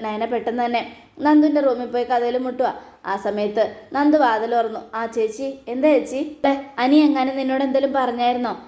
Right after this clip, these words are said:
"ഇല്ല ചേച്ചി." "എന്താ, എന്ത് പറ്റി?" "അല്ല, ഉറങ്ങുന്നതിന് മുമ്പ് അവൻ എന്തെങ്കിലും സംസാരിച്ചോ?" "ആ, നാളെ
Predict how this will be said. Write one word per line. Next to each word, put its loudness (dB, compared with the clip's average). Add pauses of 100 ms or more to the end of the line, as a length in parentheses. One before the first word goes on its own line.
(140)
"ഇല്ല 0
ചേച്ചി." 2 (240)
"എന്താ, 0
എന്ത് 2
പറ്റി?" 0 (320)
"അല്ല, 2 (160)
ഉറങ്ങുന്നതിന് 2
മുമ്പ് 4
അവൻ 2
എന്തെങ്കിലും 0
സംസാരിച്ചോ?" -2 (400)
"ആ, -4 (500)
നാളെ 2